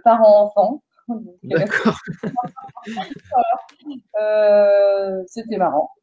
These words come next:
Speaker 1: C'était boueux.
Speaker 2: Ok.
Speaker 1: Euh,
Speaker 2: Et, euh, et suite à ce trail de, de un kilomètre que tu as fait avec, euh, ton fils ou ta fille, je sais pas,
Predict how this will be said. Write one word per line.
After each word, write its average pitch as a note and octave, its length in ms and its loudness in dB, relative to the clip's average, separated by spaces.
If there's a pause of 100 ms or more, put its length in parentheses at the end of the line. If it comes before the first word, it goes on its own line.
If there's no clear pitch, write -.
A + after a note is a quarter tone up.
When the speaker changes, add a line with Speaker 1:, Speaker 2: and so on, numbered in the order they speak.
(520)
Speaker 1:
C'était F3 640 -4
boueux. G#3+ 600 2 (1000)
Speaker 2:
Ok. A2+ 200 -8
Speaker 1:
Euh, D3+ 720 -6
Speaker 2:
Et, C#3 160 6
euh, C#3+ 320 2
et D3 80 0
suite F3+ 240 -8
à F3+ 80 -2
ce - 120 -8
trail F3+ 300 -2
de, D3+ 280 0
de D3 220 -4
un D#3 100 -2
kilomètre D#3+ 640 -6
que C#3+ 160 -8
tu C#3 160 -6
as C#3+ 60 0
fait D#3+ 200 -6
avec, C3+ 400 -4
euh, B2 420 -4
ton C3 160 -10
fils F3 300 -14
ou C3+ 120 -12
ta A#2+ 160 -6
fille, E3 180 -10
je D3+ 80 -6
sais - 140 -14
pas, F3 200 -10